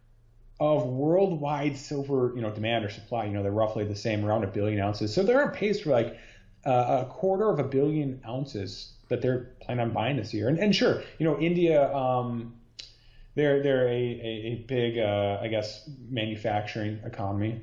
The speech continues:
They, whether it's, whether it's solar panels for, for domestic or, or international projects, uh, or electronics, uh,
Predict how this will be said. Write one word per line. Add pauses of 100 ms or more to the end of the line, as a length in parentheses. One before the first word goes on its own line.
They, (200)
whether
it's,
whether
it's
solar
panels
for,
for
domestic
or,
or
international
projects, (460)
uh,
or
electronics,
uh,